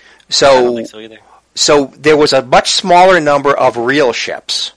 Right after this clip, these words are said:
Speaker 1: that were really firing on them, and they were able to bring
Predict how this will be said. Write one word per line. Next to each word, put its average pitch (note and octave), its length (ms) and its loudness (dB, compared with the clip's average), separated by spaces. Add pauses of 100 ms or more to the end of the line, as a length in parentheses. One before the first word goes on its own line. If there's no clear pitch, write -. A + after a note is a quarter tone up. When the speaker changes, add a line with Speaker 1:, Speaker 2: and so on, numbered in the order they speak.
(320)
Speaker 1:
that C3+ 200 0
were A#2 400 0 (120)
really C#3+ 420 0
firing F#2+ 480 -4
on F#2+ 180 -10
them, F2 180 -16 (240)
and B2 140 -4
they C3 120 0
were B2 120 0
able F3+ 200 0
to D#3 60 0
bring D#3+ 380 -4